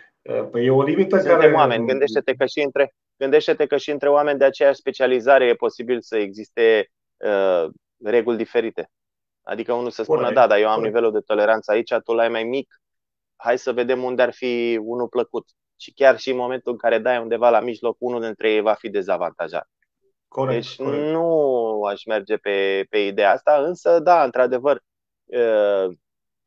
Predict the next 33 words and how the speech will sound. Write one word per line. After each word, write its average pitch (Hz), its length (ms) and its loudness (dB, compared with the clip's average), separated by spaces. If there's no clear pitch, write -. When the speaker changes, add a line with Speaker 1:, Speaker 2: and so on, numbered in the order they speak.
Speaker 2:
noi 139 380 -2
avem 147 220 6
o 151 140 0
societate 139 600 0
totuși 135 420 -8
în 123 80 -8
care 131 260 2
foarte 131 320 -6
mulți 131 280 -6
oameni 131 220 -2
așteaptă 120 380 -4
să - 160 -10
li 98 140 -6
se 95 160 -6
dea. 95 280 -2
Și 107 580 -4
Speaker 1:
Așa 107 220 0
am 147 80 0
Speaker 2:
aș-, 135 60 -4
Speaker 1:
văzut 117 160 6
Speaker 2:
așteaptă 123 340 2
Speaker 1:
mult. 131 120 -4
Speaker 2:
să - 80 -4
li 123 120 -2
se 120 160 -4
dea 135 180 6
tocmai 147 360 -2
din, 123 180 -4
da, 117 420 4
tocmai 147 280 -2
din 139 160 -4
cauza 123 420 2
educației. 110 720 -2